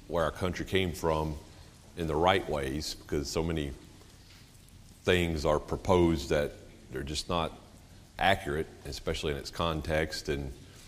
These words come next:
I don't, in, and I don't, I said this in Sunday school, I'm not gonna stand here and pretend like the United States of America is perfect. It's never been perfect, never will be perfect as long as we're here,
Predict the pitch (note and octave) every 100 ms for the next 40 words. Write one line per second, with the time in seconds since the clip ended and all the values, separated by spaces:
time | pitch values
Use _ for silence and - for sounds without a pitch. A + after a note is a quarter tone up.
0 | - - - - D2 E2+ E2+ E2+ F#2 F#2
1 | - D#2+ D#2 D#2+ E2+ F2 F#2+ - F#2+ F2
2 | D#2 D2+ D2 F#2 F2 E2 - E2+ F2 E2+
3 | D#2 E2+ F2 D#2+ - E2 E2 D#2+ D2 D2
4 | F2+ E2 D#2+ D2+ D#2 E2 E2 D#2 - E2
5 | D#2 D2 D#2 E2 D2+ D#2 D2+ - - D#2+
6 | D#2 F2 F2+ - - D#2+ E2 D2 D2+ F2
7 | D2 D#2+ D2+ F2+ - - - - - -
8 | - - - - E2+ E2+ E2 G2+ G2 E2
9 | - D#2+ D2+ E2 F2+ - - - D#2 D#2+
10 | F2 E2 E2+ G#2+ E2 D#2